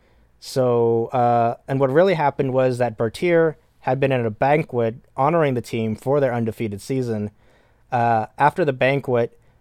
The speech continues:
uh, Bertier bro-, borrowed his, uh, mother's new Camaro.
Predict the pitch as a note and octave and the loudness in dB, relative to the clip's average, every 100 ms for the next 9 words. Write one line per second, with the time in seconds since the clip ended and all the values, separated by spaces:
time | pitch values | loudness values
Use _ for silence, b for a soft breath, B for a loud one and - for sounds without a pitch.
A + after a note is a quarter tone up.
0 | _ A#2+ A#2 A#2 B2+ B2 C#3+ C#3 C3+ C#3 | _ 2 2 2 0 0 2 2 2 -2
1 | B2+ A2+ A#2+ C3 B2+ C3+ A#2+ B2 C3 B2+ | -10 -6 0 0 -2 -2 2 4 4 2
2 | B2 C3 - - - B2 A2+ A#2 A#2+ A#2+ | -2 -6 -14 -20 -4 0 0 2 2 0
3 | A#2 B2 A2+ - A2 A2 B2+ C3+ C3 B2+ | -2 -4 -6 -6 -6 0 2 4 4 0